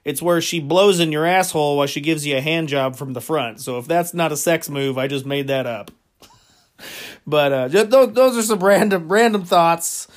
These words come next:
uh, drinking last night, just, uh, seeing what you think. But yeah, anyway, so, um, yeah, put a comment down below or email me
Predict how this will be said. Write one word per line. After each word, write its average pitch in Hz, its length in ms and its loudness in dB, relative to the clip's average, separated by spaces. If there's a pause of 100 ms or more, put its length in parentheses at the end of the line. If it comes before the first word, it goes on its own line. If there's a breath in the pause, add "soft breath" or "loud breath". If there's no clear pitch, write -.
(300 loud breath)
uh, 156 280 4
drinking 170 380 0
last 147 320 -2
night, 143 360 0
just, 139 300 -8
uh, 123 340 -2 (760 soft breath)
seeing 165 280 -2
what 143 120 -6
you 139 80 -6
think. 151 260 0
But 170 100 0
yeah, 226 180 6
anyway, 160 640 4
so, 170 440 2
um, 147 480 0
yeah, 160 440 0
put 208 120 0
a 190 60 -2
comment 202 400 2
down 165 240 2
below 151 480 4
or 156 300 2
email 147 420 0
me 143 380 -4